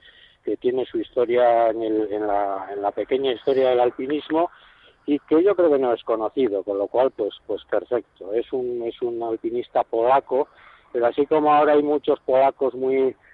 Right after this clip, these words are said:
bueno, muy conocidos, ¿no? Y, y la verdad es que es curioso, ¿no? Un país tan plano siempre me ha llamado la atención a mí, ¿no? Que yo creo que no tiene media montaña y que hay tantos y tan buenos alpinistas. Pues, pues hoy nos vamos a uno de ellos,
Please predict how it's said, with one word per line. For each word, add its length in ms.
bueno, 240
muy 140
conocidos, 720
¿no? 240
Y, 80
y 420
la 120
verdad 180
es 80
que 120
es 100
curioso, 580
¿no? 100
Un 160
país 380
tan 240
plano 460
siempre 280
me 120
ha 60
llamado 260
la 80
atención 440
a 100
mí, 180
¿no? 160
Que 120
yo 120
creo 160
que 80
no 120
tiene 380
media 260
montaña 580
y 100
que 200
hay 160
tantos 460
y 40
tan 260
buenos 280
alpinistas. 760
Pues, 180
pues 120
hoy 140
nos 220
vamos 320
a 320
uno 260
de 140
ellos, 240